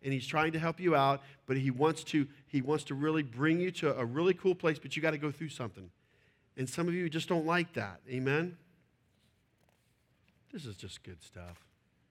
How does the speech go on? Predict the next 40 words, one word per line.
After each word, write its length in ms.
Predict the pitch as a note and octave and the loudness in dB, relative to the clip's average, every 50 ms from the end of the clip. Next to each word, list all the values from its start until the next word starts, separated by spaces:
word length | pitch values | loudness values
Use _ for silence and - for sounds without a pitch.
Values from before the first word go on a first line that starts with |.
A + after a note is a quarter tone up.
| _ _ _ _ _ _ _ _ _ _ _ _ _ _ _ _ _ _ _ _ _ _ - | _ _ _ _ _ _ _ _ _ _ _ _ _ _ _ _ _ _ _ _ _ _ 0
Now, 160 | F3+ G3 G3+ | 2 4 4
the 80 | F#3 A3 | 4 4
Feast 260 | F3+ A3 G#3+ - - | 2 0 0 0 -2
of 80 | E3+ - | -4 2
Tabernacles 680 | - F#3+ F#3+ G3 F#3+ F#3+ F#3 F3+ F3+ F3 F3+ E3+ D#3+ | 4 6 6 6 6 6 4 4 4 4 2 -2 -2
is 140 | D#3 D3 D3+ | -2 -2 0
also 320 | E3+ F#3 F#3+ F#3+ - E3+ | 2 2 2 0 -2 -4
called 340 | - - E3+ D#3+ D#3+ D#3 D3 | -2 0 4 4 4 4 2
the 60 | D3 | -2
season 460 | C#3+ - - G#3+ G#3+ G3+ E3+ G#3 F#3 | -4 -4 -2 -2 -2 0 2 2 2
of 100 | F3+ D#3+ | 4 4
our 140 | E3 D#3 D3 | 2 2 2
joy 500 | C#3 B2 C#3 E3 E3+ F3 F3 F#3 G3+ G3+ G3 - - - _ _ _ _ - | 0 0 0 2 4 6 6 6 4 2 0 -6 -18 -20 _ _ _ _ -10
because 240 | C3 B2+ D3+ C#3+ C3+ | -4 -2 -2 -2 -2
it 100 | C#3+ C3+ | -4 -4
follows 440 | - - D3+ D3 D3 D3+ D3+ D3+ C#3 | 0 4 4 6 6 6 2 0 0
the 100 | E3 D#3+ | -2 -4
season 480 | - - - D#3 D3 C#3 C#3 D3 C#3+ | -4 -6 -6 -6 -6 -4 -4 -4 -4
of 160 | C#3 C3+ C3 C#3 | -2 -2 -2 -4
repentance. 880 | C3+ C#3 - - C#3+ C3+ C#3 C3 - A2+ G2 F#2+ F#2 - - - - - _ _ _ _ _ _ _ _ - | -4 -4 -4 -4 -4 -4 -4 -4 -8 -10 -10 -10 -12 -16 -20 -20 -20 -20 _ _ _ _ _ _ _ _ -18
The 80 | A2+ | -14
season 640 | - - - - C#3+ C#3+ D3 C#3+ D3 D3+ D3 D3 D3 - - _ _ - | -12 -10 -6 -4 -2 -2 -2 -2 -2 -2 -4 -4 -6 -10 -18 _ _ -6
of 240 | C#3 C#3+ C#3+ C3 C#3 | -4 -4 0 2 2
our 160 | C#3 C#3 C#3 | 2 2 2
joy. 260 | C3+ C#3 C3 B2 A2+ A#2+ - - - _ - | 2 2 2 2 0 -2 -6 -18 -20 _ 0
Let's 200 | E3 E3 E3+ - | 0 0 2 0
look 160 | F3 F3 - | -2 -2 0
at 120 | E3 C#3+ | 0 2
Leviticus 460 | D3 C#3+ C#3 C#3 D3+ D#3 D3 D3+ C#3 - | 2 2 2 2 2 0 0 -2 -6 -6
twenty-three 440 | - - D#3+ D3 C#3+ C#3+ - D3 | -6 -4 -4 -4 -4 -2 -4 -6
forty. 440 | C3 - - D3+ D3+ D#3 D#3 D3+ D3+ - _ _ _ - | -6 -6 -6 -4 -2 0 -2 -2 -4 -8 _ _ _ -12
This 180 | E3+ E3 - - | -12 -12 -8 -8
is, 60 | E3 | -8
of 80 | D#3 | -6
course, 200 | - F3+ D#3+ - | -2 -2 -2 -2
in 80 | D3+ C#3+ | 0 0
reference 320 | D3+ D#3 D3+ D#3 D#3 C#3+ | 0 0 0 0 -4 -4
to 120 | - - D#3+ | -4 -4 -2
the 100 | D3+ D#3 | -2 2
lulav. 500 | D#3 F3 F#3 F3 E3 D3 B2+ A2 G#2 | 4 4 6 6 6 4 4 2 -2